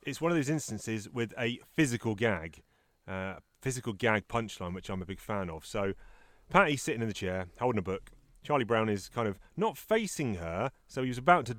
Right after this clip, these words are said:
do something else, and she says, "Charlie Brown, see what time it is, please." He kind of looks over his shoulder. Panel two, he's got that trademark, uh, the march that you like to, to, um, uh, tell us about. As he's walking off, then panel three,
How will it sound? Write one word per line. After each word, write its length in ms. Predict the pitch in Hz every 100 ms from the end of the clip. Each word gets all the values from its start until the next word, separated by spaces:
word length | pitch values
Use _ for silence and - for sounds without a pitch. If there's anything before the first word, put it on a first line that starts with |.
| 104
do 120 | 139 131
something 240 | 127 120
else, 360 | 104 95 101 -
and 100 | -
she 140 | 101 160
says, 200 | 123 113
"Charlie 240 | - 202
Brown, 360 | 156 165 104 104
see 240 | 104 185
what 200 | 170 160
time 200 | - 156
it 60 | 113
is, 100 | 90
please." 360 | - 95 110 - -
He 80 | -
kind 80 | 107
of 60 | 107
looks 120 | 107
over 140 | 92
his 60 | 87
shoulder. 360 | - 80 85 90 _ _ _ _
Panel 220 | 165 180
two, 320 | - 113 120 - - _ -
he's 120 | 101
got 120 | 113
that 120 | 110
trademark, 640 | - 127 120 110 110 110 - _ _ _ -
uh, 160 | 101 104
the 100 | 107
march 480 | 123 123 117 -
that 80 | -
you 160 | 110 107
like 240 | 104 98 -
to, 340 | 104 95 90 - _ _ -
to, 360 | - 92 87
um, 400 | 87 87 85 82 - _ _ _ _ _ - _
uh, 140 | - 90
tell 140 | -
us 100 | 98
about. 260 | 92 101 113 _ _ _ _ _ _ _ -
As 120 | 107
he's 100 | 95
walking 300 | 104 147 -
off, 320 | 104 107 - - _ _
then 160 | - 107
panel 240 | - 165 139
three, 480 | - 107 107 127